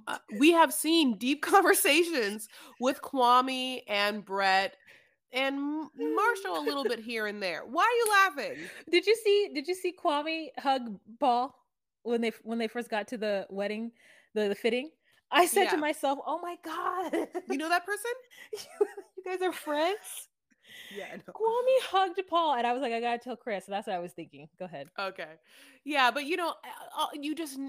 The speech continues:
Speaker 1: you just, it's very rare that you actually see a conversation. Anyway, God bless. Okay, so, and, but they're really friends. Like, they're really close. That's a reason why I wanna say this, because, like, they, you've seen so many conversations with them. And also,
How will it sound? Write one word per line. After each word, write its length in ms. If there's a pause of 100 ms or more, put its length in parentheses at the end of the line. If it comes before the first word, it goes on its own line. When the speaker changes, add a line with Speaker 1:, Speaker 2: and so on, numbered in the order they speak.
Speaker 1:
you 160
just, 300
it's 180
very 400
rare 200
that 100
you 100
actually 200
see 100
a 40
conversation. 760 (140)
Anyway, 280
God 160
bless. 180
Okay, 240
so, 280 (440)
and, 380 (220)
but 260
they're 120
really 240
friends. 280
Like, 80
they're 80
really 220
close. 280
That's 140
a 60
reason 260
why 140
I 20
wanna 140
say 60
this, 120
because, 340
like, 300 (800)
they, 480 (180)
you've 200
seen 300
so 160
many 160
conversations 640
with 140
them. 300 (120)
And 400 (100)
also, 560